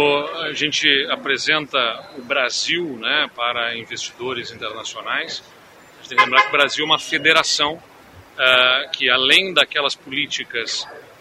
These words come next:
é, conduzidas no nível federal, os entes subnacionais têm uma,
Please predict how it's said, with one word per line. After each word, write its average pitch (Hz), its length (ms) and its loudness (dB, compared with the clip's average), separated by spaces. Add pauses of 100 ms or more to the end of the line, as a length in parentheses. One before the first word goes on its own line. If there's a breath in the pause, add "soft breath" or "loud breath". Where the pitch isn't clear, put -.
é, 123 360 -2 (160)
conduzidas 135 600 -6
no 127 80 -10
nível 120 240 -6
federal, 139 520 -2 (480)
os 127 180 -6
entes 160 280 -2
subnacionais 147 1040 -2
têm 139 320 -4
uma, 123 560 -2